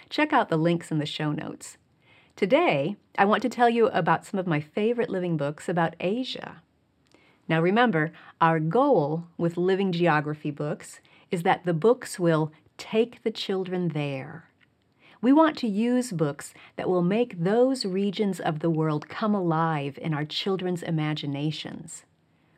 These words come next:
I think these books do that. Some are for younger children, and some are for older, but they all contain living ideas about Asia. And if your older student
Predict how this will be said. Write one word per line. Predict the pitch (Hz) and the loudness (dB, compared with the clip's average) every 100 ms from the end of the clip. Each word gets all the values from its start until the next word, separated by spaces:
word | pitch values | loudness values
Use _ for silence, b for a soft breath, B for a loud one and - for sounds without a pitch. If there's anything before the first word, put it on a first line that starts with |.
| _ | _
I | - | -4
think | 349 381 285 - | -2 0 -2 -2
these | 196 220 185 | -4 -2 -2
books | 180 175 - | -4 -4 -6
do | 151 151 | -4 -4
that. | 147 - - - _ _ _ _ _ _ b b | -4 -6 -6 -10 _ _ _ _ _ _ b b
Some | - 240 254 | -2 4 6
are | 302 | 6
for | 302 | 4
younger | 220 202 202 | 2 2 2
children, | 208 - 156 147 165 294 b b b | -2 -2 -4 -2 -2 -4 b b b
and | 165 170 | -4 -2
some | 175 | -2
are | 190 | -2
for | - 262 - | -2 -2 0
older, | 151 147 151 247 - b b b b | -2 -2 -6 -8 -12 b b b b
but | 175 | 0
they | - | 0
all | - 185 226 262 294 | 4 4 4 2 2
contain | 294 277 214 180 160 | 2 0 2 2 2
living | 170 196 240 240 - | 2 0 0 -2 -2
ideas | 180 175 160 156 143 143 139 | -2 -2 -2 -2 -2 -6 -6
about | 160 151 156 - | -2 0 -2 -4
Asia. | 156 143 - - 151 _ _ _ _ b b b b | -4 -4 -8 -14 -16 _ _ _ _ b b b b
And | 220 | 2
if | 220 | 4
your | 226 - | 4 4
older | 254 349 359 | 4 4 2
student | 320 - 277 247 233 | 0 0 0 2 0